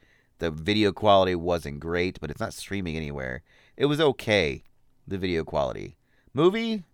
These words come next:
the video quality was better than the actual movie, I think. I, I was intrigued by it because I like Louis Gossett Junior. He was in a lot of movies I liked in the eighties. He was in Punisher. He plays kind of a cop that knew Frank Castle,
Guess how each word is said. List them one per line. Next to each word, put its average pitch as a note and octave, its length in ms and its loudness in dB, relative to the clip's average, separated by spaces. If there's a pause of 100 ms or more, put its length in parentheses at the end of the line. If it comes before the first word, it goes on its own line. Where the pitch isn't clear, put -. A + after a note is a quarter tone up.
(240)
the A#2 80 -6
video D#3 220 2
quality C3 320 6
was A2 140 0
better G#2 160 2
than F#2 80 -4
the F#2 100 -2
actual F2 220 -6
movie, D2 240 -6
I E2 60 -6
think. G2 380 -8 (380)
I, G#2 320 6
I A2+ 40 4
was A2+ 200 2
intrigued A#2+ 380 -4
by A#2+ 160 8
it A2 200 4 (300)
because F2+ 400 2
I E2 60 0
like G#2 160 4
Louis B2 180 2
Gossett G#2 300 2
Junior. A2+ 400 -8 (380)
He - 80 -6
was G2+ 80 -6
in G#2 60 -4
a F#2 40 -2
lot G2 180 4
of G#2 60 0
movies G2+ 200 -2
I G2 60 0
liked F#2 240 0
in F2 60 -8
the F2+ 100 -6
eighties. F#2+ 460 -4 (300)
He A2 120 -2
was G2+ 180 -2
in F#2 140 -6
Punisher. F2 500 -4 (320)
He G#2+ 120 -6
plays G2+ 180 0
kind F#2+ 120 0
of E2+ 80 -4
a D#2+ 80 -8
cop F2 380 2
that D#2+ 180 -2
knew F#2 380 -2 (320)
Frank F#2+ 300 -2
Castle, F2 580 2